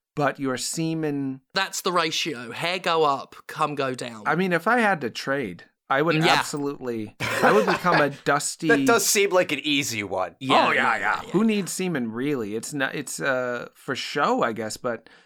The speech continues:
Speaker 1: yeah, only in very specific times. With your hair, it's most of the time. So I'd much rather
Speaker 2: Yeah.
Speaker 1: have hair than semen.
Speaker 2: I'm curious.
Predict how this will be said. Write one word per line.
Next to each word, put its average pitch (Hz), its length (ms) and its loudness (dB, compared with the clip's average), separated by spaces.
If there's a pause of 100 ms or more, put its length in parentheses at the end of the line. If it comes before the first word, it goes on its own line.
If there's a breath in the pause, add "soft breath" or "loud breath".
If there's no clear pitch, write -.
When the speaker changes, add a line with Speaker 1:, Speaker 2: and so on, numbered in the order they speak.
(140 soft breath)
Speaker 1:
yeah, - 260 -6
only 175 380 0
in 139 100 2
very 143 220 0
specific 135 500 -8
times. 156 380 -2
With 139 240 -2
your 135 140 0
hair, 120 520 0
it's 107 200 -10
most 131 380 0
of 110 80 -8
the 95 80 -12
time. - 360 -14
So 120 180 -12
I'd 117 120 -8
much 123 220 -10
rather 113 100 -4
Speaker 2:
Yeah. 123 180 -4
Speaker 1:
have 104 180 -12
hair 110 240 -10
than 104 160 -12
semen. 131 380 -14
Speaker 2:
I'm 359 200 2
curious. 226 880 -2